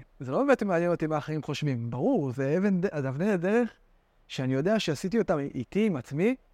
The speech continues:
והם עזרו לי לצמוח, אחי. הם עזרו לי לגדול, הם עזרו לי. אז מה שאני בא להגיד פה בעצם, בסופו של דבר,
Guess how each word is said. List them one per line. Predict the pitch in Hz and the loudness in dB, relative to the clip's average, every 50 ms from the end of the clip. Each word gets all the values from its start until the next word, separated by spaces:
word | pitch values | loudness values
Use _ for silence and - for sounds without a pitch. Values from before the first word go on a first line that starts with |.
| _ _ _ _ _ _ _ _ _ _ _ - | _ _ _ _ _ _ _ _ _ _ _ -6
והם | 139 135 127 120 123 127 143 135 131 131 131 131 131 131 - - _ _ _ _ - _ _ - - _ - 165 160 143 | -4 -4 -2 -2 0 2 2 2 2 2 2 0 0 -2 -2 -6 _ _ _ _ -20 _ _ -20 -20 _ -4 -2 -2 0
עזרו | 139 131 113 131 131 175 | 0 -2 -2 0 2 4
לי | 220 226 | 4 4
לצמוח, | 202 180 - - 180 208 233 220 160 - | 2 0 -2 -2 0 2 2 2 0 0
אחי. | 117 - - 180 185 143 113 113 _ _ _ - | -4 -4 -2 0 0 0 -2 -4 _ _ _ -16
הם | - 139 123 | -12 -10 -6
עזרו | 113 131 165 | -2 0 2
לי | 190 196 | 2 2
לגדול, | 175 151 139 135 190 214 214 170 139 | 2 0 2 2 4 6 6 4 4
הם | 120 120 | 2 -2
עזרו | 120 127 175 196 | -2 0 0 2
לי. | 214 233 226 202 - _ _ - _ _ _ _ - - _ - - | 2 2 0 -2 -4 _ _ -20 _ _ _ _ -20 -20 _ -20 -12
אז | - 131 123 - _ - | -8 -8 -8 -8 _ -6
מה | 139 170 | -4 -2
שאני | 196 226 220 | 0 0 2
בא | 214 226 | 2 2
להגיד | 220 202 196 214 | 2 2 2 0
פה | 233 247 | 0 0
בעצם, | 208 226 202 - 220 208 | 2 2 2 2 0 -4
בסופו | 160 - 170 175 196 | -4 -4 -4 -6 -6
של | - 214 | -4 -2
דבר, | 202 208 214 220 220 208 | -2 0 2 2 2 0